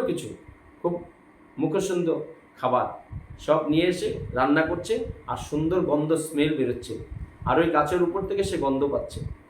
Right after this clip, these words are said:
এবার কি করেছে, সে তো জেদ করেছে, "আজকে খাবে না, ভগবান দেখি কি করে খাওয়ায়।"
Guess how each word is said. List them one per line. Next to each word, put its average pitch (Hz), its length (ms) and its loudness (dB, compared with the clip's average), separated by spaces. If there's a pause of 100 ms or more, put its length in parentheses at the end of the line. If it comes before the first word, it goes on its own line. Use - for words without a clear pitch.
(260)
এবার 185 240 4
কি 208 80 -2
করেছে, 208 340 4
সে - 200 0
তো 202 100 2 (300)
জেদ 202 260 8
করেছে, 180 320 4 (480)
"আজকে 143 260 2
খাবে - 240 4
না, 175 120 4
ভগবান 147 420 2
দেখি 165 200 0
কি 156 120 -4
করে 156 180 2
খাওয়ায়।" 113 320 -4